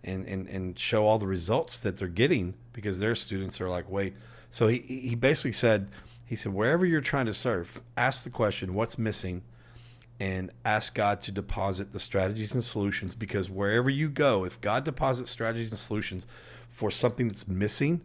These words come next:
then somebody, anybody is gonna wanna use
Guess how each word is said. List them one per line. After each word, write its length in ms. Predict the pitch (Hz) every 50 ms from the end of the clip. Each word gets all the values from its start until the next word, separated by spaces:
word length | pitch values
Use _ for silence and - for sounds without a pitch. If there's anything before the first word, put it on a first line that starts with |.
| - - - - - - -
then 140 | 110 104 98
somebody, 800 | - - - - 135 139 139 123 113 104 92 95 95 98 110 - - - -
anybody 640 | 113 131 151 143 110 90 92 90 87 92 98 98 - - - - - - - - -
is 140 | - 101 95
gonna 180 | - 107 101
wanna 280 | 95 95 98 101 95 98
use 520 | 95 90 92 95 101 101 98 95 98 -